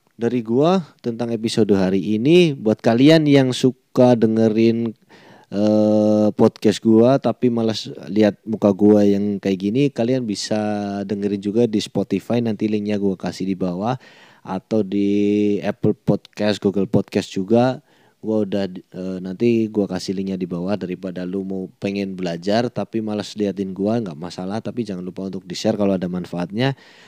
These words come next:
Lo boleh klik link yang ada di bawah dan lo bisa dengerin episode-episode berikutnya. Oke, mungkin dari gua cukup sekian untuk episode kali ini tentang perbedaan antara bushcraft dan survival.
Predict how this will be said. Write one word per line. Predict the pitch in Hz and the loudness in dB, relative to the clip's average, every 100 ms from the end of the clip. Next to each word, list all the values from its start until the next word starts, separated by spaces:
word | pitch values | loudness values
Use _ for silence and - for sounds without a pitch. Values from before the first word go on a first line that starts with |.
| - _ | -20 _
Lo | 139 139 | -2 2
boleh | 120 113 113 | 2 2 0
klik | 127 123 - | 0 -2 -2
link | 120 117 | -4 -2
yang | 113 | -2
ada | 110 101 | -2 -2
di | 98 | -2
bawah | 95 110 | 0 -2
dan | 107 92 101 | -2 -4 -6
lo | |
bisa | 104 92 87 | -6 -6 -8
dengerin | 87 85 90 107 101 | -8 -10 -4 -4 -4
episode-episode | 92 - 90 90 95 92 87 | -8 -8 -6 -6 -8 -8 -8
berikutnya. | 85 80 - - 80 - - _ _ _ _ _ 143 | -10 -14 -16 -18 -18 -20 -20 _ _ _ _ _ -14
Oke, | - 165 208 175 - _ _ _ _ _ | 0 4 4 2 -4 _ _ _ _ _
mungkin | 120 151 | 0 4
dari | 139 127 | 6 6
gua | 120 123 | 6 4
cukup | 113 123 123 - | 4 -2 -2 -4
sekian | - - 131 139 143 | -12 2 4 4 2
untuk | 127 120 113 | -2 -2 -2
episode | 113 123 120 107 | 0 2 2 4
kali | 104 104 101 107 | 2 2 0 0
ini | 123 135 | 2 2
tentang | 120 107 113 | 0 -4 -4
perbedaan | 117 107 101 92 98 98 | 0 0 0 0 -2 -2
antara | 104 98 98 92 | -6 -4 -4 -2
bushcraft | 95 - - 110 101 | -4 -6 -2 0 0
dan | 95 98 98 | -2 -2 -2
survival. | 104 - - 98 - 131 165 | -4 -4 -2 -2 2 4 6